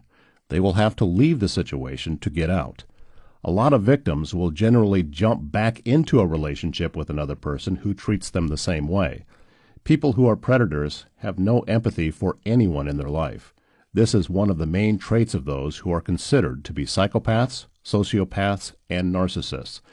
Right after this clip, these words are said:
They cannot produce the emotions that go along with empathy.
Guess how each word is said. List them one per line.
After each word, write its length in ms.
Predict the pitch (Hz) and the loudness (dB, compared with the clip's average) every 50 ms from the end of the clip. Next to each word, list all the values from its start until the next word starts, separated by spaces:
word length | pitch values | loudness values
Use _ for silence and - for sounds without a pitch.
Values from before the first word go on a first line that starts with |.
| _ _ _ _ _ _ _ | _ _ _ _ _ _ _
They 140 | - 85 85 | -2 -2 -2
cannot 460 | - - - 143 143 143 143 - - | 0 2 4 4 6 6 4 4 2
produce 320 | - 120 107 117 123 113 - | 0 2 4 4 4 4 2
the 120 | - 104 | 2 2
emotions 540 | 90 87 92 95 107 104 - 87 64 60 62 | 4 4 4 2 2 0 -2 -6 -8 -8 -8
that 160 | - 71 62 | -8 -6 -4
go 180 | 73 92 95 87 | -2 0 2 2
along 380 | 80 85 95 98 87 80 69 | 2 2 2 2 2 0 -2
with 140 | 69 73 - | -4 -4 -4
empathy. 500 | 90 95 90 - 71 - 67 - 76 - | -2 -4 -2 -4 -6 -8 -10 -14 -14 -18